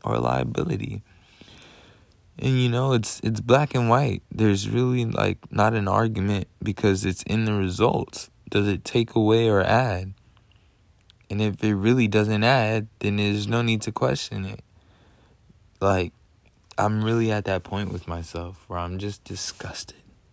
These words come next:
Just disgusted with the idea or notion that a liability could become an asset if I put more money in it.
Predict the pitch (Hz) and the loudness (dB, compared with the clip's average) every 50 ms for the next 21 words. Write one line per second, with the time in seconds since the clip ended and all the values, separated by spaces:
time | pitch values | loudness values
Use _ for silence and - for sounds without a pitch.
0 | _ _ _ - - _ - - - - - - - - _ - - - 147 - | _ _ _ -20 -20 _ -20 -20 -20 -20 -20 -20 -20 -20 _ -10 -6 -4 -4 -4
1 | - - - 117 107 - - - - _ _ _ - 101 101 123 143 139 - - | -4 -4 -4 -4 -4 -4 -6 -8 -12 _ _ _ -6 0 2 2 2 2 0 -2
2 | - 90 82 95 92 98 - _ - - - _ _ _ _ - - - _ _ | -6 -8 -8 -10 -12 -14 -18 _ -20 -20 -20 _ _ _ _ -20 -20 -20 _ _
3 | - 123 131 131 - 110 - - - 123 127 131 139 139 127 120 113 - - 110 | -4 -4 -4 -2 -4 -8 -8 -6 -2 0 2 2 4 2 2 0 -2 -4 -2 0
4 | 113 113 104 95 98 95 90 87 87 101 110 110 110 - - - 110 82 80 - | 0 2 2 0 0 -2 -2 -2 -2 0 0 0 0 0 -2 -4 -6 -6 -8 -10
5 | _ _ _ _ _ _ _ _ _ _ _ _ _ - 107 107 104 98 98 110 | _ _ _ _ _ _ _ _ _ _ _ _ _ -4 -2 0 0 2 4 4
6 | 127 135 123 104 95 95 107 101 98 92 87 87 85 82 - - 90 82 92 85 | 4 4 4 2 2 2 0 2 2 2 0 -2 -2 -2 -4 -4 -2 -2 -2 -2
7 | - - 95 92 90 85 - 90 92 92 90 - - 87 82 - - - - 82 | 0 0 0 0 0 0 0 0 0 0 0 0 0 -2 -2 -2 -2 -4 -4 -4
8 | 82 - - 107 98 92 92 90 87 82 80 90 92 87 85 85 85 87 80 - | -4 -2 -2 0 0 2 2 0 0 0 0 2 0 0 0 -2 -2 -4 -4 -6
9 | - - | -8 -12